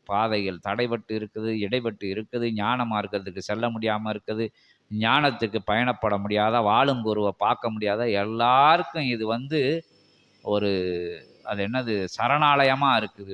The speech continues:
பறவைகளுக்கு ஆலமரம் எப்படி சரணாலயம் அடைக்கலம் கொடுக்கோ, அதே மாதிரி எல்லா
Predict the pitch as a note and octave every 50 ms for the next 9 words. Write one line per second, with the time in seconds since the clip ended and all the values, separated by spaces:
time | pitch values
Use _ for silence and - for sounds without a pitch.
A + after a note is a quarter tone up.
0 | - - G#2+ G#2 A#2 A#2+ A#2+ A2+ A2 G#2+ G#2+ - - G2+ G2 G#2+ A#2 B2+ A#2+ A2
1 | A2 G#2 G#2 G2+ G2+ G2 G#2 A2+ G#2 - - F#2+ G#2 G#2+ A#2 A2+ A2 G#2+ G#2 G#2
2 | F#2+ F#2+ F#2+ A2+ A2+ - - A#2 A2 G#2 G2+ G#2 A2 - - C3 C#3+ C#3+ - -
3 | - _ _ _ _ _ _ - F#2+ F#2+ G#2+ A2+ B2 C#3 D#3 C#3+ C3 B2+ C3 D3
4 | C#3 A2 G#2 A2 A#2+ C3 C3